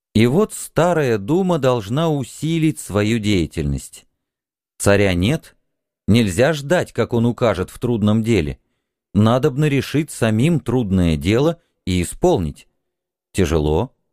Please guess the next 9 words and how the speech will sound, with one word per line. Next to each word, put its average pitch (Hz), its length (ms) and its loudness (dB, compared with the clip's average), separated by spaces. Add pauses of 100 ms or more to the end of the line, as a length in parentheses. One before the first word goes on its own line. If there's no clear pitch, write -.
(200)
непривычно. 92 920 0 (680)
Один 104 360 2
кто-нибудь 127 460 0
скажет, 92 440 0
как - 240 -4
надобно 90 420 0
сделать, 120 520 0 (300)
и 110 100 2
прекрасно. 135 720 -2